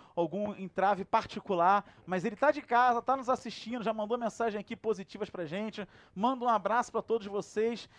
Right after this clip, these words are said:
e pedem, é claro, que todos vocês façam uso, usem e abusem do conhecimento que será trocado aqui. O conhecimento não é do Júnior e do Emerson pra vocês. O conhecimento é uma troca.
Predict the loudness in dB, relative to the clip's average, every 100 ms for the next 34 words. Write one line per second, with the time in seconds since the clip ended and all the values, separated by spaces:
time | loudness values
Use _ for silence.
0 | _ -6 -2 6 6 6 0 0 4 4
1 | 2 -4 -2 -2 -4 -6 -4 -4 -4 -12
2 | -4 -2 -2 -6 -8 -8 -6 -6 -6 -8
3 | -6 -6 0 2 2 0 -6 -2 -2 -2
4 | -4 -2 -4 -6 -20 -14 -8 -4 0 -2
5 | -4 -6 -2 -2 -2 -12 0 4 4 2
6 | 6 6 6 2 4 2 -4 -4 -4 -2
7 | -2 -2 -6 -4 -4 -4 -4 2 6 6
8 | 4 -10 -20 _ -8 -6 -4 -2 -2 0
9 | -2 -6 -6 -4 -2 -2 -4 -6 -4 -2
10 | -2 -4 -6 -6 -8 -8 -6 -6 -6 -6
11 | -8 -6 -6 -8 -8 -4 0 0 -2 -10